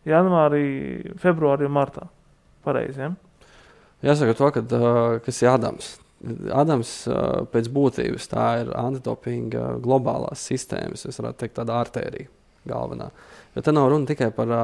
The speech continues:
Speaker 2: atrašanās vietām. Adams ir sistēma, kura mūs visus, ā, ant-, mūs visas antidopinga organizācijas un sportistus,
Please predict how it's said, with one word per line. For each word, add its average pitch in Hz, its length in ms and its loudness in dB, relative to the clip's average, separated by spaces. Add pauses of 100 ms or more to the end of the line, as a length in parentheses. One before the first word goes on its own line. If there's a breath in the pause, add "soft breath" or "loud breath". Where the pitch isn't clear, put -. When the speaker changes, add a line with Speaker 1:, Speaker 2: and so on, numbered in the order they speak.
(140)
Speaker 2:
atrašanās 123 480 -6
vietām. 120 400 -6 (240)
Adams 139 460 0 (120)
ir 120 80 -2
sistēma, 123 720 -4 (460 soft breath)
kura 117 380 0 (220)
mūs 113 380 -4
visus, 113 600 -4 (220)
ā, 117 180 -6 (320)
ant-, 135 340 -4
mūs 117 280 -8
visas 127 240 -4
antidopinga 117 500 -2
organizācijas 135 600 -6
un 120 80 -6
sportistus, - 680 -8